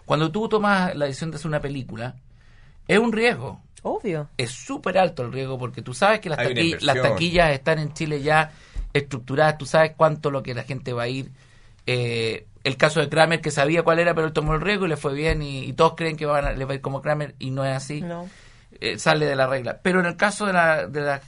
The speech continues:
Speaker 1: Javiera, a pesar de que conoce el mercado, sabe cómo responde, ella lo toma. ¿Por qué lo toma? Porque tiene información. Ella participó del guión, ella conoce la producción, ella conoce la gente que está, conoce los
Speaker 3: Es un
Speaker 1: actores.
Speaker 3: riesgo calculado,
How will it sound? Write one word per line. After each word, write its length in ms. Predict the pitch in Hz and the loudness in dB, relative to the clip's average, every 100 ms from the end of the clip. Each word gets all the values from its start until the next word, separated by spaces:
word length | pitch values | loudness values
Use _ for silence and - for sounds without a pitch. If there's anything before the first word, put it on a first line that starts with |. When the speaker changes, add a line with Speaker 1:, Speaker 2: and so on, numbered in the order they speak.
| - | -14
Speaker 1:
Javiera, 300 | - 156 147 - | -4 -2 0 0
a 80 | 147 | -2
pesar 240 | 147 214 | 0 -2
de 100 | 202 | -2
que 100 | 175 | -2
conoce 300 | 156 196 220 | -2 0 0
el 60 | 196 | -2
mercado, 420 | 185 185 151 117 | 0 4 4 4
sabe 280 | - 190 190 | 4 4 4
cómo 180 | 190 | 0
responde, 640 | 156 135 - 226 180 165 202 - - _ - - | -2 -4 0 2 2 -4 -6 -12 -20 _ -20 -2
ella 240 | 175 185 | 4 6
lo 140 | 170 160 | 6 6
toma. 260 | 165 131 127 | 4 2 0
¿Por 100 | 165 | -2
qué 80 | 294 | 2
lo 120 | 262 | 4
toma? 380 | 247 139 110 - - - - | 4 2 -2 -8 -20 -20 -12
Porque 280 | - 123 131 | -10 -8 -6
tiene 160 | 135 143 | -6 -6
información. 680 | 127 113 110 - 143 101 - - - - - - - | -6 -6 -6 -4 -4 -4 -10 -20 -20 -20 -20 -20 0
Ella 280 | 135 135 131 | 0 2 0
participó 720 | 123 - 117 - 101 151 160 | 0 -2 -10 -12 0 2 2
del 180 | 147 135 | 0 -2
guión, 400 | 131 135 135 135 - | -4 -2 -2 -4 -6
ella 300 | 135 131 127 | -4 -2 -2
conoce 500 | 123 120 151 170 - | -2 -2 0 -2 -2
la 120 | 139 135 | -4 -4
producción, 560 | 127 117 - 143 143 - | -4 -6 -4 -4 -4 -6
ella 260 | 135 131 | -4 -4
conoce 320 | 123 135 151 | -4 -6 -6
la 80 | 131 | -6
gente 240 | - 117 110 | -8 -8 -10
que 100 | 110 | -10
está, 380 | - 143 139 | 0 4 4
conoce 320 | - 123 127 131 | 0 -6 -4 -2
los 100 | 117 | 2
Speaker 3:
Es 40 | |
un 80 | 156 | 2
Speaker 1:
actores. 220 | 147 156 | 4 6
Speaker 3:
riesgo 220 | 160 156 143 | 8 8 8
calculado, 720 | 123 - 123 123 104 92 | 4 4 6 8 8 4